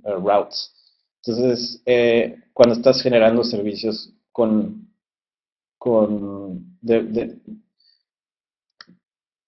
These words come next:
eh, de, seguido te encuentras con la necesidad de estar compartiendo, eh, código o de, o, o rutas que están en un servicio y en otro. Entonces,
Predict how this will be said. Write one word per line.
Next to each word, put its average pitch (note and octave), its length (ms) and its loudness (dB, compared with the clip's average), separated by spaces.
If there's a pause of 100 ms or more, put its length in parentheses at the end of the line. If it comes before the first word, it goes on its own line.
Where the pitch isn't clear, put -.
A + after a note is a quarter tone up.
(440)
eh, A#2+ 260 0
de, - 680 -2
seguido C#3+ 580 6
te - 80 2
encuentras A#2+ 420 2
con A#2 220 2
la G#2 480 0
necesidad A#2 720 0
de A2+ 80 0
estar A2+ 300 -2
compartiendo, G#2 920 -2 (480)
eh, G2+ 580 0 (680)
código A2 720 6
o G#2 140 4
de, G2+ 240 0
o, G#2 80 2 (420)
o F#2 40 -2
rutas A2+ 640 0 (340)
que A#2 100 -2
están A2 320 -2
en A2 160 0
un G#2+ 100 0
servicio G#2 440 -6
y G#2 40 -2
en G2 140 -10
otro. G#2+ 400 -4
Entonces, A2 580 -6